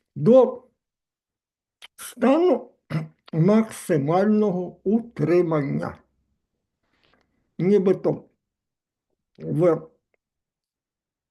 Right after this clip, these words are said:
от перед постом розважилися,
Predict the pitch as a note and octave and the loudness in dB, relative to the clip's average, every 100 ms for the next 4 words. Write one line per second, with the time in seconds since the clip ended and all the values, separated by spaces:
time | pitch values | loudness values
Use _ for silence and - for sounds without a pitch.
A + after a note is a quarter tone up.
0 | _ _ - G#3 G#3 - - A3+ G#3 E3 | _ _ -4 -4 -4 -10 2 4 4 2
1 | - - F#3 F3 - D#3+ - - _ _ | -2 2 4 4 -2 -4 -4 -6 _ _
2 | _ _ _ _ _ _ _ - G3 A#3+ | _ _ _ _ _ _ _ -6 2 2
3 | D3+ D3 C3+ - A#2 D3 D3+ F3 D#3 - | 2 0 -2 -4 -4 -2 0 0 -4 -2
4 | A3 A3 | 0 0